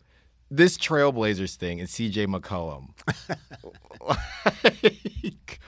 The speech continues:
what are we doing? Like, 'cause I think it's one of those things where, especially as a Warrior fan, you're used to the hate.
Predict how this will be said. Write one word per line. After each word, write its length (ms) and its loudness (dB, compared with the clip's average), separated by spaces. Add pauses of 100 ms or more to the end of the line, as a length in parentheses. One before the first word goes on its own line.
(180)
what 220 6
are 100 4
we 200 4
doing? 880 4
Like, 260 2 (180)
'cause 140 8
I 100 8
think 240 2
it's 100 0
one 140 6
of 80 6
those 180 2
things 340 2
where, 400 4 (280)
especially 760 2
as 460 2
a 80 2
Warrior 360 2
fan, 320 2
you're 160 4
used 320 0
to 60 0
the 100 0
hate. 300 -6